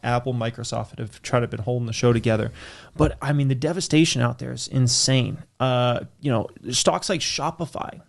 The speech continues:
Netflix, PayPal, like, you, these are some of the most famous companies in the world, right? They can't find bottoms. Uh, you know, I've, I've never personally seen a market like this other than March of twenty twenty, but things came back so fast in that market that it was like,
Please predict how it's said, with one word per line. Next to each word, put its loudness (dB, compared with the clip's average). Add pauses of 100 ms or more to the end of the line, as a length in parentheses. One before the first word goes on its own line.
Netflix, 2 (120)
PayPal, 2 (420)
like, 4
you, 0
these 6
are 4
some -2
of 2
the 2
most 0
famous -2
companies 0
in -2
the -4
world, 4 (120)
right? 2 (500)
They -2
can't -8
find -2
bottoms. -8 (260)
Uh, 0
you 2
know, 6
I've, 4
I've 4
never 2 (120)
personally 0
seen -2
a 2
market 0
like -4
this 2
other 6
than 2
March 4
of -2
twenty -4
twenty, 0 (440)
but 4
things 4
came -2
back 0
so 0
fast 0
in -2
that -2
market -6
that 0
it -4
was -4
like, -4